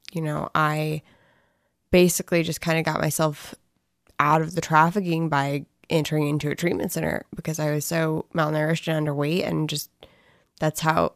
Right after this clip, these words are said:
basically I've had therapists just tell me, like, "Your eating disorder saved your life." And I'm like, "I don't know about that," but, you know, it, you know, in a way, like, I did have this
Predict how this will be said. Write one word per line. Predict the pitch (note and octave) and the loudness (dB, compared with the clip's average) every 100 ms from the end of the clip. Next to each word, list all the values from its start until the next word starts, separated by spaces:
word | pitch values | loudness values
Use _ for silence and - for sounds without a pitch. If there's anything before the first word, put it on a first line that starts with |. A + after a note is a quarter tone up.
| - | -2
basically | E3 D#3+ - - E3 | 2 2 0 -2 2
I've | E3 D#3+ | 2 2
had | D#3 | 0
therapists | C#3+ D3+ E3 D#3+ | 2 0 0 -2
just | - E3 | -2 -2
tell | D3 | 0
me, | F#3+ | 2
like, | G3 D#3 - | 0 -2 -6
"Your | - E3 F3+ | -12 0 4
eating | E3 F3 | 4 4
disorder | E3+ E3 E3+ | 2 2 2
saved | F3+ F3+ | 2 2
your | G#3 | 2
life." | - G3 | 0 -4
And | - F3 | -4 0
I'm | E3+ | 2
like, | E3 E3 - _ _ _ _ _ _ _ _ - | 4 4 0 _ _ _ _ _ _ _ _ -16
"I | - F3 | -8 -4
don't | F#3 | 0
know | E3+ | 2
about | D#3 D3 | 2 4
that," | A#3+ A3+ F3+ | 6 6 6
but, | F3+ D#3 - | 6 6 8
you | A3 | 10
know, | G#3+ F#3 | 10 8
it, | F#3+ F#3 - - - - _ | 4 2 0 -18 -20 -20 _
you | F#3 | 4
know, | E3 | 4
in | F3 E3 | 4 4
a | |
way, | E3+ F#3+ F#3+ | 6 6 6
like, | E3 E3 | 4 2
I | E3+ | 4
did | E3+ | 4
have | E3 D#3+ | 2 2
this | D#3+ - | 2 -2